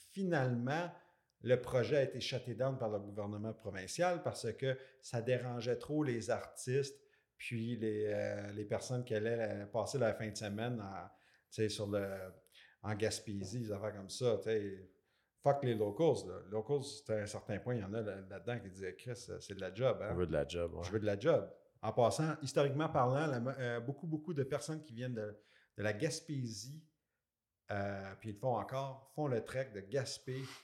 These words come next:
Speaker 1: jusqu'à Fort McMurray parce que y a, ils vont travailler en Alberta puis ils renvoient l'argent. Les Roughnecks, là, il y a beaucoup, beaucoup de
Speaker 2: Ah, parce qu'ils ont
Speaker 1: de Québécois.
Speaker 2: l'expertise.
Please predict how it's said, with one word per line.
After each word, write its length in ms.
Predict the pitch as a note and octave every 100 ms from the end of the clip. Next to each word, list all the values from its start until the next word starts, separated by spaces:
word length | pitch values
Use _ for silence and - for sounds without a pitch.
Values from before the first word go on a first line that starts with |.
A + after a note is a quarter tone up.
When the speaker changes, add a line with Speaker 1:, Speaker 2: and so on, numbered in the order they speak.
| _ _ _ _ _
Speaker 1:
jusqu'à 300 | - A#2 A2
Fort 260 | G2 C3 B2+
McMurray 500 | A2+ A#2 G2+ G#2 A2+ - _ _ -
parce 280 | F#2+ - G2+
que 260 | A#2 A2+ A2+ - _ _ _ _ _ _ -
y 140 | A2+
a, 80 | A#2
ils 100 | A2
vont 100 | A2+
travailler 720 | A#2 A#2+ A2 G#2+ G#2 B2+ B2+ - _ _ _ _ _ -
en 200 | A#2 A#2
Alberta 520 | A#2 A2 A2 - C3
puis 140 | C#3+ A2+
ils 60 | G#2
renvoient 280 | G#2+ G2+ A2
l'argent. 420 | G#2 G2 G2+ A2 - _ _ _ _
Les 120 | A2
Roughnecks, 480 | G#2 G#2+ - C3 -
là, 100 | C#3+
il 80 | C#3+
y 20 |
a 40 | G#2+
beaucoup, 400 | G#2+ E3 D#3+ E3+
beaucoup 280 | C#3 D#3+
de 60 | D#3
Speaker 2:
Ah, 80 | -
parce 180 | A#2+ A#2+
qu'ils 120 | C#3
ont 40 |
Speaker 1:
de 80 | B2+
Québécois. 220 | A#2+ A#2
Speaker 2:
l'expertise. 480 | G#2 - F3+ G#2+ -